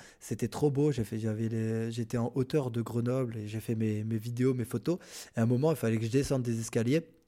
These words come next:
Je me suis dit, « Bon, la trotte, elle descend clairement pas, là, c'est soixante-dix kilos, c'est, <laughs> c'est un peu chaud. »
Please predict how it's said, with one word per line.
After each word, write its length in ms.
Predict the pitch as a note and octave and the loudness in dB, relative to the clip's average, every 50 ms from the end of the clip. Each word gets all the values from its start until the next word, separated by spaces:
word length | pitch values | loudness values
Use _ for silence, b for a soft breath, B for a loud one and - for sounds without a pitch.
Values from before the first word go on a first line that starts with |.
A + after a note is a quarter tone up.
| _ _ | _ _
Je 40 | A#2+ | -4
me 60 | A#2 | -2
suis 100 | A#2 A#2+ | -2 -2
dit, « 120 | A2+ C3+ C3+ | -2 -2 0
Bon, 220 | A#2+ B2+ A2 E3 | 2 2 2 2
la 220 | A2+ G#2 G#2 A2+ | 0 0 -2 -2
trotte, 260 | A2+ - - C#3+ B2 B2 | -2 2 2 2 4 4
elle 100 | A2+ A2+ | 4 4
descend 300 | A#2 A#2 - - A2 - | 2 0 0 0 -2 -2
clairement 320 | B2+ A#2+ A2 A#2+ B2+ C3 | 0 0 2 2 0 2
pas, 220 | - - G3 F#3+ | 4 4 6 6
là, 80 | E3+ D3+ | 4 2
c'est 160 | - - B2 | 0 -4 -6
soixante-dix 420 | - C#3+ C3 C3+ C3+ C3 B2 A#2 A#2+ | -4 -4 -2 0 0 -2 -2 -6 -8
kilos, 300 | - - B2+ D#3 G3 G3+ B B B B B B | -6 0 2 2 2 2 B B B B B B
c'est, 460 | B - - B2 C#3 B2 F3 D3 B2 B B B B B | B -8 -2 2 4 4 6 4 4 B B B B B
<laughs> 180 | B B B | B B B
c'est 140 | - - B2 | -4 -2 0
un 40 | A#2+ | 0
peu 120 | A2+ C3+ A#2+ | 0 0 2
chaud. » 280 | - F#3+ A3 G#3 - | 4 4 2 2 -2